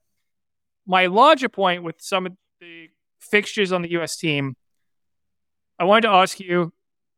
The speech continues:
yes or no, maybe you can share a couple thoughts on each, of, about athletes who had made a bunch of U S teams in the past but did not make the team in twenty twenty-three. Will the following athletes ever make another U S team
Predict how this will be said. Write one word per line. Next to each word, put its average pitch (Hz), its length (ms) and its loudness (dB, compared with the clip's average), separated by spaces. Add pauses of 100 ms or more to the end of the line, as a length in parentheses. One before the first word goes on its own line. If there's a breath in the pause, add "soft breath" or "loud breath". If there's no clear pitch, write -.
(460)
yes 190 340 -2
or 214 80 -2
no, 151 260 0
maybe 160 220 -6
you 175 60 -12
can 170 120 -8
share 156 240 -2
a 156 60 -2
couple 160 220 -6
thoughts 151 300 -8
on 147 120 -8
each, 127 280 -10 (1800)
of, 151 220 2
about 165 400 0
athletes 185 500 -2
who 165 160 -4
had 151 140 -8
made 175 220 -2
a 165 40 -4
bunch 208 260 2
of 214 80 -12
U 208 120 -2
S 185 100 -8
teams 175 260 -10
in 170 60 -12
the 165 80 -10
past 147 540 -2
but 147 140 -6
did 147 120 -10
not 156 200 0
make 156 160 -4
the 151 60 -12
team 143 300 -8
in 135 80 -10
twenty 139 260 -6
twenty-three. 131 600 -10 (880)
Will 196 240 6
the 247 80 0
following 214 460 2
athletes 170 640 -2 (280)
ever 202 300 2
make 175 280 0
another 160 260 -2
U 151 200 -4
S 139 200 -8
team 123 280 -18